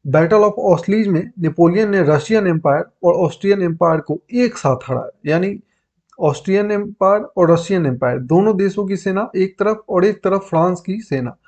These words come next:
और इस युद्ध में, जिसे Battle of Austerlitz कहा गया, इस युद्ध में फ्रांस की सेना ने अकेले ही रशियन एम्पायर और ऑस्ट्रियन एम्पायर को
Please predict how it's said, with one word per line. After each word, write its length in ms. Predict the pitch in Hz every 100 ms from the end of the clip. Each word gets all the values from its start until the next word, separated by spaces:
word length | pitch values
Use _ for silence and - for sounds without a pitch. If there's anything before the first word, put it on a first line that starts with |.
| _ - -
और 140 | 160
इस 320 | 170 180 170 -
युद्ध 280 | 156 226 196
में, 260 | 170 202 - _ _
जिसे 220 | 139 143 170
Battle 400 | 139 147 160 190
of 100 | 180 190
Austerlitz 380 | 165 - 226 214
कहा 240 | 151 123
गया, 180 | 135 160
इस 240 | - 165
युद्ध 180 | 190 165
में 200 | 165 196 - _ _ _
फ्रांस 300 | 160 185 196
की 100 | 202
सेना 320 | - 151 170
ने 160 | 143 135 - _ _ _
अकेले 420 | 147 - 196 240 220
ही 200 | 135 196 - -
रशियन 400 | 147 147 208 196
एम्पायर 360 | 185 180 180 202
और 220 | 202 190 175
ऑस्ट्रियन 360 | 160 - 185 175
एम्पायर 400 | 160 160 151 151
को 180 | 170